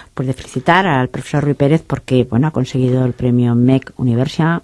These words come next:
proyecto con sus colaboradores, con otros profesores dentro, además, lo cual me enorgullece a mí también, <laughs> dentro, además, de esta asignatura de alemán.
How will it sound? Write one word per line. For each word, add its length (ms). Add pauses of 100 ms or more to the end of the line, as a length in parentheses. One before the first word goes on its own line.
(400)
proyecto 640 (100)
con 240
sus 300
colaboradores, 720 (720)
con 120
otros 200
profesores 500
dentro, 320
además, 640
lo 360
cual 240
me 100
enorgullece 580
a 40
mí 100
también, 580 (180)
<laughs> 160
dentro, 500
además, 520
de 100
esta 380
asignatura 640
de 60
alemán. 360